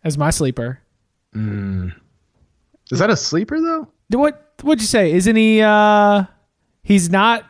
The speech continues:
Speaker 1: in, he's not twenty to one or better.
Speaker 2: Yeah, he's, like, thirty-three, I think.
Speaker 1: Mm.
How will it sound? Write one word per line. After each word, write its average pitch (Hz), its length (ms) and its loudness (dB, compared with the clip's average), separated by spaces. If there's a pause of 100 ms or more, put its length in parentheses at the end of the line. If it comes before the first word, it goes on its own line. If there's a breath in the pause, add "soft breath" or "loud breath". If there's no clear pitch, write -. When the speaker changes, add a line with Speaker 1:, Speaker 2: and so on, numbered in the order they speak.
Speaker 1:
in, 208 480 2
he's 196 160 0
not 233 160 -2
twenty 220 260 0
to 214 80 0
one 214 160 2
or 214 80 0
better. 220 400 -2 (920)
Speaker 2:
Yeah, 120 300 -4
he's, 131 240 -6
like, 175 160 -2
thirty-three, 131 520 -2
I 98 80 -6
think. 98 500 -12
Speaker 1:
Mm. 160 520 4